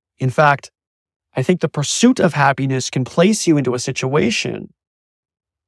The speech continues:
in many situations on an ongoing basis, that makes you miserable quite often.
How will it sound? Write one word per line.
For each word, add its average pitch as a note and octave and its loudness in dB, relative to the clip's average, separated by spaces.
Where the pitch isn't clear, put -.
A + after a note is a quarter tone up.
in C3+ -2
many F3 6
situations B2+ -4
on C3+ -2
an D3 -4
ongoing C#3 0
basis, C3 -2
that B2 -4
makes F3+ 2
you E3 0
miserable D#3+ 2
quite D3 0
often. E3+ -2